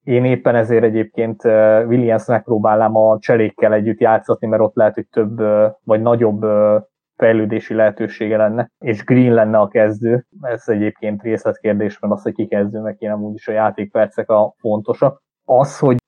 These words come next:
visszaestünk, az szerintem nem a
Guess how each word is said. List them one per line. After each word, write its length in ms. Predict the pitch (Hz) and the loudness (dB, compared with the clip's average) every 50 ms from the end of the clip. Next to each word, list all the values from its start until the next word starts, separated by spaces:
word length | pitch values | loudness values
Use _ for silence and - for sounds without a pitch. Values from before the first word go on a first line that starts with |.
| _ _ | _ _
visszaestünk, 840 | - 123 135 143 143 - - 139 135 135 135 - - - 127 120 - | -4 -2 0 0 -2 0 0 2 2 2 0 0 -2 -4 -2 0 0
az 100 | 131 - | -2 -2
szerintem 560 | - - 139 135 131 127 117 - 123 120 120 | -2 -2 -2 0 0 -2 -2 0 0 0 2
nem 220 | 123 123 120 120 | 2 0 2 2
a 300 | 117 110 107 107 107 - | 4 4 4 2 2 -2